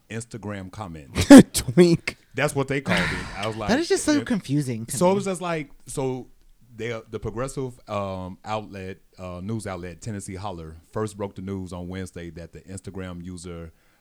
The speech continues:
Speaker 1: in question is a twenty-year-old gay man who goes by the name Franklin Superstar on social media. All of the time of writing, you can still visit his Instagram and see his comments. But, uh,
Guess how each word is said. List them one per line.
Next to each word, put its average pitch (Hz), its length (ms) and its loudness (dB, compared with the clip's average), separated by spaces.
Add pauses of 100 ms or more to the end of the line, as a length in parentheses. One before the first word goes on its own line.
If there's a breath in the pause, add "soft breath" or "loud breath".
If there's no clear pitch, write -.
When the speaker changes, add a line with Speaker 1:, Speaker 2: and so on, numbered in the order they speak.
(180)
Speaker 1:
in 95 120 -12
question 95 560 -10
is 87 500 -14
a 82 80 -20
twenty-year-old 110 680 -8
gay 104 160 -8
man 87 300 -12
who 92 100 -12
goes 87 260 -12
by 92 140 -12
the 92 80 -14
name 90 380 -14 (640)
Franklin 107 360 -6
Superstar 101 600 -6
on 90 80 -10
social 90 340 -12
media. 104 340 -8 (1120)
All 131 240 -2
of 107 80 -6
the 98 80 -12
time 120 560 -8
of 90 200 -14
writing, 107 400 -6
you 101 100 -10
can 98 120 -12
still 104 220 -10
visit 95 320 -10
his 95 160 -12
Instagram 92 480 -12
and 87 100 -14
see 98 160 -12
his 82 120 -14
comments. 95 520 -12 (420)
But, 95 300 -6 (240)
uh, 87 460 -12